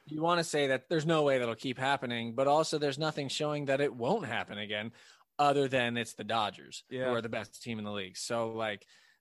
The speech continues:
Speaker 1: um, good luck. I hope the Braves continue to do well. I think we might have seen the Braves play against two teams that they were far better than.
Speaker 2: Yeah.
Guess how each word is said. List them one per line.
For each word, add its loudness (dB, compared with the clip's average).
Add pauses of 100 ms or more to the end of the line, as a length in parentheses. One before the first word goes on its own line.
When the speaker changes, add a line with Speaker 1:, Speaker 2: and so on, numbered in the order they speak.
Speaker 1:
um, 0 (100)
good 2
luck. 4 (160)
I 2
hope 2
the -10
Braves 2
continue -4
to -2
do 2
well. 4 (340)
I 2
think 0
we 0
might 0
have -4
seen -4
the -4
Braves 0
play -2
against -4
two -6
teams -6
that -8
they -4
were -4
far -2
better -2
than. 0
Speaker 2:
Yeah. 4